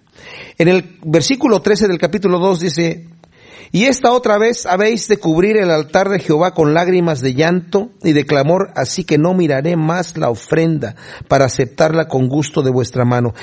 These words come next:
El Señor los está reprendiendo y les dice que no va a mirar su ofrenda,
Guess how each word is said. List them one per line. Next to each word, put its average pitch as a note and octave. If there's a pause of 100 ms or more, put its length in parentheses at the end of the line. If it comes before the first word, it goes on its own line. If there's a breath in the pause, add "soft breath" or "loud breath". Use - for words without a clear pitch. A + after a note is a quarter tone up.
(120)
El -
Señor G3+
los F#3+
está G#3
reprendiendo F3
y -
les C#3+
dice D#3+
que D3+
no D3+
va F3
a E3+
mirar D#3
su D3+
ofrenda, C#3